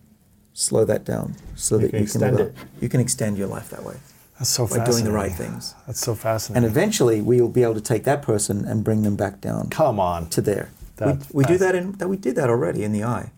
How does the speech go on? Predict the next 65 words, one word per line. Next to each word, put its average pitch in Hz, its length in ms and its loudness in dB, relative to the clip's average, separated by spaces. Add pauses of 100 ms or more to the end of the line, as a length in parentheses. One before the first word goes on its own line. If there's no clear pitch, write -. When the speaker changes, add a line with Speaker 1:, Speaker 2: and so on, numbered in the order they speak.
(120)
Speaker 2:
That's - 180 -20
so 92 240 -10
crazy. 101 400 -12 (440)
So - 120 0
you 120 60 6
can 135 120 6
do 156 120 6
it 165 140 2
in 135 160 0
a, 110 240 0 (240)
in 123 80 2
the 135 120 4
eye, 110 360 2
but 104 180 -2
not 113 180 0
in 107 60 -6
the 104 80 -4
whole 104 220 0
body 95 320 0
yet. 90 340 -8 (380)
Speaker 1:
Give 139 100 2
us 120 140 0
a - 20 -12
few 107 140 -6
years. 90 340 -8 (100)
Speaker 2:
Yeah, 104 120 -8
give 117 140 2
it 104 40 0
a 98 40 -4
few 117 120 2
years. 101 240 0 (200)
Speaker 1:
Well, 151 200 2
we're 165 200 2
not 240 120 -2
just - 140 -2
working 123 260 -2
on 107 100 -2
it. 107 140 -2
There's 110 160 0
been 110 220 0
billions 117 380 2
of 92 60 -6
dollars 110 300 0
now 95 160 -6
invested 92 400 -8
in - 80 -12
Speaker 2:
I'm 110 120 -8
Speaker 1:
this. 85 100 -8
Speaker 2:
sure, 90 420 -8
yeah. 92 240 -8 (120)
Speaker 1:
Jeff 113 160 -2
Bezos 104 480 -6
and 101 100 -6
the 98 60 -6
like 95 260 -6
have - 80 -20
put 104 140 -14
money 101 280 -4
into 90 260 -10
it. - 120 -6 (280)
Speaker 2:
Yeah, 85 300 -6
I'm 82 120 -14
sure. 87 360 -12 (280)
They're - 120 -6
trying, 92 280 -6